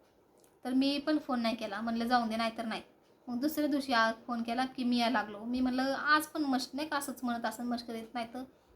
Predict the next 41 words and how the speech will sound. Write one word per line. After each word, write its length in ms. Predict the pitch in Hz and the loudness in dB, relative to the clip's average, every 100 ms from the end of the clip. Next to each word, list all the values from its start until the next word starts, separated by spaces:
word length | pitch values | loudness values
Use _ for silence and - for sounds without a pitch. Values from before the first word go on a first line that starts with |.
| _ - | _ -2
मुद्दामून 280 | 320 339 320 | 2 4 4
म्हणलं 260 | 269 233 | 4 2
असं 200 | 226 240 | 0 0
मी 140 | 233 233 | -2 -2
येतो, 400 | 226 226 247 - _ _ | -4 -8 -12 -12 _ _
पण 140 | 269 262 | 0 2
तो 80 | 269 | 2
खरंच 240 | 302 294 | 2 4
आलता. 260 | 247 240 254 | 2 2 2
मग 140 | 254 | 2
तेव्हा 220 | 262 254 | 4 4
मी 120 | 254 | 4
म्हणलं 220 | 247 233 240 | 0 -2 -4
चल 240 | 247 240 | -4 -2
जाते, 260 | 220 208 233 | -2 -2 -2
मी 120 | 240 | -2
व्हिडिओ 220 | 247 240 | 0 -2
पण 160 | 240 233 | -4 -2
काढून 220 | 220 233 | -2 -2
पोस्ट 320 | 247 240 - | -6 -8 -10
केली. 180 | 208 220 - _ - - | -16 -16 -20 _ -10 -4
का 100 | 226 | -2
तर 120 | 233 | 0
दोन 200 | 247 240 | 0 0
दिवस 140 | 240 | 0
झाला 160 | 233 220 | 0 0
आमचं 220 | 220 233 | -2 -4
भांडण 200 | 262 240 | -4 0
मिटले. 360 | 254 269 214 156 - _ _ _ _ _ _ _ _ - - | 0 -2 -6 -12 -16 _ _ _ _ _ _ _ _ -20 -6
ते 60 | 277 | -4
पण 200 | 277 269 | 0 0
भांडण 240 | 254 240 | 0 0
म्हणजे 280 | 247 240 240 - - - | 0 0 -4 -8 -20 -16
आता 180 | 233 247 | -10 -4
मी 180 | 254 262 | -2 0
सांगते, 640 | 302 247 285 254 262 277 | 0 0 0 0 -2 -4
भांडणाचं 460 | 254 311 254 262 277 | 0 2 4 2 2
सांगते 540 | 285 240 233 254 349 - _ _ _ _ _ - | 2 0 -4 -6 -6 -12 _ _ _ _ _ -4
की 60 | |
नाही 140 | 262 339 | 0 2
का 140 | 277 | 0